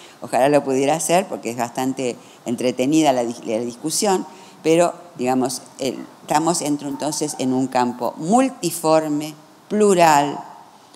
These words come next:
con muchos debates in-, entre estas distintas corrientes, ¿no? Eh, y eso es lo, es lo rico. Bueno, vamos a ver, eh, la próxima.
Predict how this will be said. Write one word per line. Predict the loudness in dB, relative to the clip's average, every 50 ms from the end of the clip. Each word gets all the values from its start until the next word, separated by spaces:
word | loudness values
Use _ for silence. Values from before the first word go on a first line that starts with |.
| _ _ _
con | 2 2 2 2 0 -4 -8 -4
muchos | 0 2 6 6 6 4 2 -4 -6 -6 -8 -6 -4
debates | -4 0 2 2 2 2 0 -2 -8 -8 -8 -8 -10
in-, | -8 -6 -6 -6 -8 -8 -6
entre | -4 -2 -2 -2 -4 -6 -8 -6 -8
estas | -10 -10 -6 -8 -8 -6
distintas | -6 -10 -10 -6 -4 -4 -4 -4 -6 -12 -10
corrientes, | -10 -10 -8 -8 -8 -8 -10 -10 -12 -12 -10 -8 -8 -10 -10 -12 -20 -20 -20 -20 -20 -12
¿no? | -8 -8 -8 -8 -10 -14 -20 -20 -20 -20 -20 -20 -20 -20 -20 -20 -20 -20 _ _
Eh, | 0 2 2 2 2 2 2 2 2 2 2 2 2 0 0
y | -2 -2
eso | -2 -2 -4 -6
es | -6 -4
lo, | -2 0 0 0
es | -2 -4 -8 -8
lo | -6 -6 -6
rico. | -6 -8 -12 -12 -12 -14 -16 -16 -16 -20 -20 -20 -20 -20 -20 -20 -20 -20 -14 -4
Bueno, | -4 -2 -2 -2
vamos | -6 -6 -6 -6 -6 -6 -6
a | -6 -4
ver, | -4 -4 -6 -8 -12 -12 -8
eh, | -6 -6 -4 -4 -4
la | -6 -6
próxima. | -8 -10 -14 -12 -12 -12 -12 -14